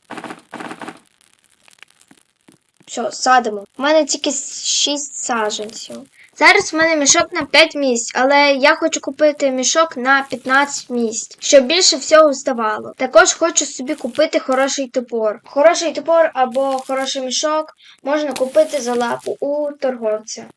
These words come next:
Нам треба знайти кролячу лапу, і за ту кролячу лапу ми можемо купити собі хороший, хороший топор, хороший мішок та старий ліхтарик. Щось одне з трьох. Нам потрібно бути весь час ситими. Можна їсти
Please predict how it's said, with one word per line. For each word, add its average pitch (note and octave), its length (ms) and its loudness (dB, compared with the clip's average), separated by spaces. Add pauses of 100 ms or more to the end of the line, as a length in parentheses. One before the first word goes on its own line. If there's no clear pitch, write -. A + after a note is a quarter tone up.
(460)
Нам D#4 280 2
треба D4+ 400 6
знайти C#4+ 600 -2
кролячу C#4+ 580 2
лапу, C4 460 4 (220)
і D4+ 140 2
за D4 120 -2
ту F#4+ 220 2
кролячу D4+ 560 2
лапу D4 400 4
ми D#4+ 320 0
можемо C#4+ 420 0
купити D4+ 400 -2
собі C#4 440 -8
хороший, C4+ 540 -2 (540)
хороший D4 460 4
топор, D#4 480 4
хороший C#4 420 -2
мішок A#3+ 460 0 (640)
та D4+ 480 6 (240)
старий C#4+ 440 4
ліхтарик. B3+ 580 -4
Щось E4 400 6
одне C4+ 340 -2
з C4+ 100 -6
трьох. A3 440 -4 (320)
Нам D#4 260 2
потрібно E4 440 -2
бути D#4 240 -2
весь C4+ 200 -4
час D#4+ 220 2
ситими. A#3+ 440 -4
Можна C4+ 300 -4
їсти B3+ 320 -6